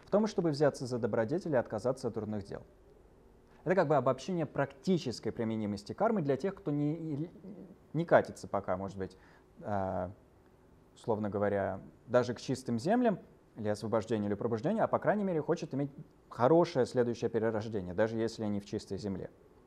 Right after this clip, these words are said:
И опять-таки идея, разумеется, революционная, потому что количество людей, которые на нашей планете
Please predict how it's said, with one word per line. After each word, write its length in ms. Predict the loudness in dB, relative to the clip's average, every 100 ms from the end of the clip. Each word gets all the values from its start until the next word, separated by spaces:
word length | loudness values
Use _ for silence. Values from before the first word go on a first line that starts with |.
| _ -20 -20 -20 -20 -20 -20 -6
И 280 | 0 2 4
опять-таки 760 | 2 4 4 4 2 2 2 -2
идея, 260 | 0 4 4
разумеется, 480 | 4 0 -2 -2
революционная, 640 | 0 0 0 0 0 0 -4
потому 260 | -6 -6
что 380 | -6 -4 -2 -2 -4 -6
количество 440 | -2 0 -2 -4 -4
людей, 380 | -2 0 0
которые 440 | 0 -2 0 -2 -2
на 340 | -2 0 0 -2
нашей 340 | 0 0 0 -2
планете 480 | 0 2 0 -4